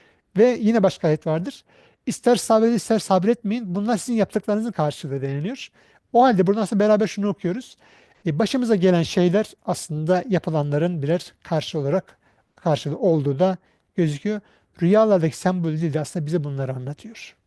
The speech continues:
Buradan bunu da rahatça anlayabiliriz. Evet, e, sevgili dostlar, Hazreti Peygamber Aleyhisselatü Vesselam'ın diğer peygamberlerin sözlerindeki bu benzetmelere çok dikkat etmek lazım. Bunların her birisi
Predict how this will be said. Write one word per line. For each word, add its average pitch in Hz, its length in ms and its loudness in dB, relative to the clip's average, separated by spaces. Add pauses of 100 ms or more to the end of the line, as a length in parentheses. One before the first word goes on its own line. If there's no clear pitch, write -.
Buradan 156 280 -2
bunu 139 160 -2
da 170 140 0 (400)
rahatça 165 300 0
anlayabiliriz. 139 560 -4 (680)
Evet, - 260 2 (160)
e, 180 100 2
sevgili 202 420 4
dostlar, 165 480 -2 (120)
Hazreti - 240 0
Peygamber 220 200 2
Aleyhisselatü 190 340 0
Vesselam'ın 151 580 -4 (100)
diğer 180 200 4
peygamberlerin 160 760 -4
sözlerindeki 156 840 -4
bu 151 60 -2
benzetmelere 156 500 0
çok 143 180 -6
dikkat 139 240 -4
etmek 147 360 -6
lazım. 143 340 -4 (640)
Bunların 220 280 2
her 214 260 4
birisi 190 420 0